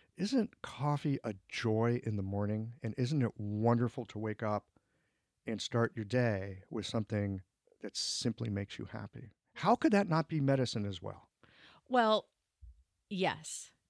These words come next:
Speaker 2: And I believe it's our job on earth to vibrate at our highest frequency. And if it's coffee in the morning for me, that's what it is. But w-,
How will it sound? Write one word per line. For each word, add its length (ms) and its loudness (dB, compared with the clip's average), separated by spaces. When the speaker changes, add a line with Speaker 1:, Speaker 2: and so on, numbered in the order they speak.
Speaker 2:
And 240 0
I 160 2
believe 440 0
it's 180 -4
our 680 -2
job 340 0
on 240 -2
earth 280 -6
to 100 -6
vibrate 460 -2
at 120 -4
our 140 -4
highest 420 -8
frequency. 580 -6
And 140 0
if 120 -2
it's 200 2
coffee 480 0
in 100 4
the 60 4
morning 380 4
for 180 -4
me, 340 2
that's 260 0
what 140 0
it 140 0
is. 280 -4
But 160 0
w-, 220 -2